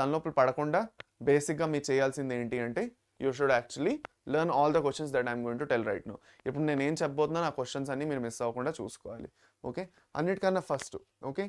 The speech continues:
diversity in living world నుంచి ఇప్పటి వరకు ఒకే క్వశ్చన్ ఎక్కువగా అడగడం జరిగింది. స్పీషీస్ అంటే ఏమిటి? Define species, explain the various aspects of species.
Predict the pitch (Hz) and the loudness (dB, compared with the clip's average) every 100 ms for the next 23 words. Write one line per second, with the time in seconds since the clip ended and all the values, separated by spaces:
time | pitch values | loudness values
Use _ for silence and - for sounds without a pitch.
0 | - _ _ 131 160 185 185 196 170 165 | -8 _ _ 4 6 4 2 0 2 2
1 | 165 156 151 147 - 151 143 139 160 135 | 2 0 0 -2 -4 0 0 0 0 0
2 | 151 143 - 135 - 127 123 123 123 120 | -2 -2 -4 -6 -4 -2 0 0 -2 -4
3 | 117 123 135 226 _ _ - - 165 190 | -4 -4 -4 -6 _ _ -20 -2 0 2
4 | 175 160 139 139 117 113 120 123 - 151 | 2 0 2 0 0 -4 -4 -4 -4 -4
5 | 165 - 143 190 220 - _ - 139 - | -4 -2 -2 -2 -6 -10 _ -14 -10 -4
6 | 180 175 156 156 160 127 - 135 - 131 | 0 2 2 2 2 0 0 -6 -4 -8
7 | - 117 120 | -8 -12 -12